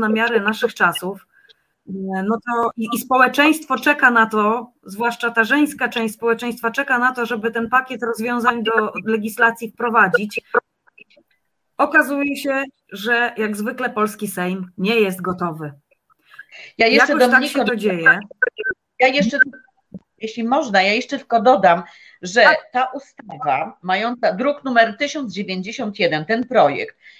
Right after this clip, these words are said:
Speaker 2: został przyjęty, przeszedł całą
Speaker 1: Tak.
Speaker 2: procedurę, to jest ogromnie ważne, że on nie leży tam dlatego, że jest niedoskonały. On po prostu przeszedł całą procedurę. Są opinie, bo takie są, em, tak wynika z regulaminu sejmowego,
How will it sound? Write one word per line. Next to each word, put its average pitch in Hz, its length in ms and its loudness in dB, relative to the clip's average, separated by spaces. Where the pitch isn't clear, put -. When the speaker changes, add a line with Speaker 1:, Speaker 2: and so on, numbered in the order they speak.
Speaker 2:
został 254 400 0
przyjęty, 233 580 -4
przeszedł 214 360 -6
całą 233 280 4
Speaker 1:
Tak. 254 140 0
Speaker 2:
procedurę, 220 580 2
to 196 60 4
jest - 220 2
ogromnie 226 460 0
ważne, 208 500 0
że 226 180 4
on 233 280 4
nie 262 220 0
leży 339 380 2
tam 180 300 0
dlatego, 185 360 0
że 196 100 -4
jest 180 180 -8
niedoskonały. 185 1000 -2
On 247 180 2
po 254 100 6
prostu 277 260 0
przeszedł 302 400 0
całą 254 240 4
procedurę. 220 640 2
Są 240 300 2
opinie, 233 680 2
bo 185 460 4
takie 233 320 4
są, 202 420 2
em, 185 520 -2
tak 208 200 2
wynika 196 340 -2
z 190 80 -8
regulaminu 175 540 -4
sejmowego, 165 680 0